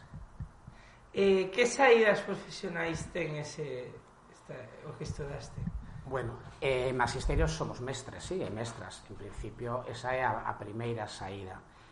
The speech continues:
Speaker 2: Pero na miña especialidade hai diferentes contextos nos que podemos impartir clase. Por exemplo, eu os nove primeiros anos traballei en centros de educación especial,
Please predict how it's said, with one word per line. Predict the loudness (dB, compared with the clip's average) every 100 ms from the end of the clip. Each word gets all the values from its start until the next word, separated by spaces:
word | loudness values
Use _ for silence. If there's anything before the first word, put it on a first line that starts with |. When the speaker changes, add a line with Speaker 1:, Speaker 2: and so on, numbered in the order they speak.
| -20 -14 -4
Speaker 2:
Pero | 0
na | 2
miña | 2 0
especialidade | 0 -2 2 4 6 8 6 6
hai | 4 4 -2 -4
diferentes | -4 -4 -4 -2 0 -2 -4 -10
contextos | -6 -4 -4 -6
nos | -6 -6
que | -6
podemos | -6 -4 -4
impartir | -6 -6 -8 -10
clase. | -10 -10 -10 -10 -10 -6
Por | -2
exemplo, | 0 0 0
eu | 0 0 0
os | -4
nove | -4 -2 0 0
primeiros | -2 -2 -2 -2 0
anos | -2 -2 -4 -10 -6
traballei | -2 0 -2
en | -4
centros | -6 -6 -4
de | -2
educación | -2 -4 -6 -8
especial, | -8 -12 -16 -14